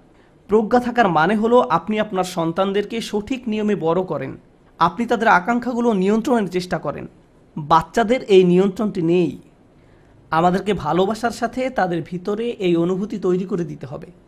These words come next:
আয়াতটি শুরু হয়েছে "ইয়া বুনাইয়া" দিয়ে, "আমার প্রিয় ছেলে", অর্থাৎ বাবা অত্যন্ত আদর মাখা কণ্ঠে তার বাচ্চার সাথে কথা বলছেন।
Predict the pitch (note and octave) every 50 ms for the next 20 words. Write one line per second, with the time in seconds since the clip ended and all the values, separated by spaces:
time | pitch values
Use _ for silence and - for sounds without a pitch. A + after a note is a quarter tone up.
0 | _ - D#3 D#3+ E3+ F#3 F3+ F3+ F#3+ F3+ F3+ - G#3 G#3+ B3+ A#3+ B3 G3+ F3+ F3
1 | - - E3 D#3 F3 G#3 - - _ - F#3 F3+ G3+ G#3 G3+ E3+ D#3+ F3+ F#3 F#3+
2 | F#3+ F3 E3 C#3+ C3+ D3+ C3 B2 - _ _ - D3+ D#3 D#3+ D#3 D3+ - - G#3+
3 | A#3 B3+ B3+ B3 - - F3 - - F3+ - _ _ _ _ - E3 D#3+ - G3+
4 | F3 D#3 D3 D#3 D#3+ E3+ G#3+ G#3+ F#3+ F#3 G#3 - F3+ F3 F3+ - G#3 G#3 G#3 A3
5 | G3 - - D#3 E3 E3 E3+ F3 A3+ B3 B3+ B3 A#3 A#3 A#3+ A#3 G#3 - - E3+
6 | E3 D#3+ E3 - - G#3+ A3+ A3 - F3 D#3 D3+ C#3+ C#3+ - G3+ F#3 - G3 F3+
7 | F#3+ F3 F#3 G3 F#3+ - F#3 E3 D#3 - - F3+ - -